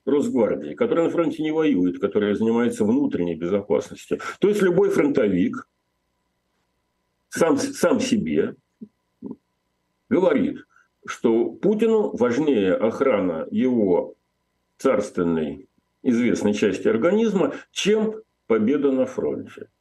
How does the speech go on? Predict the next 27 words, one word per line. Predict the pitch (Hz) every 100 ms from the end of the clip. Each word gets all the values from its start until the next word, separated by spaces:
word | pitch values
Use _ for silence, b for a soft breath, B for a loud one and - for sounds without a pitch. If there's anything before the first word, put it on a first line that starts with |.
| _
И | 180 214
очень | 180 185 214
многие | 220 175 120
так | 113 107
себе | - 110
говорят, | 113 127 117 - -
э, | 143
ну, | 131 143
но | 147 170 160
себе | - 170 127 80 - - -
пока. | - - - - B B B -
Э, | 113 107 101 -
так | 135
вот, | 175 208 -
у-, | - 127 -
у-, | - 120 117 _ -
если | 131 170 160
говорить | 165 139 -
про | 151 156 156 139 - - - 104 104
потенциал | 143 151 143 165 156
переворота, | 165 165 185 208 220 202 147 139
то | 156
смотреть | 143 147 147 180 175 147
надо | 151 147 143 127
на | 135
этих | 135 131 -
полковников, | 117 110 120 87 - - -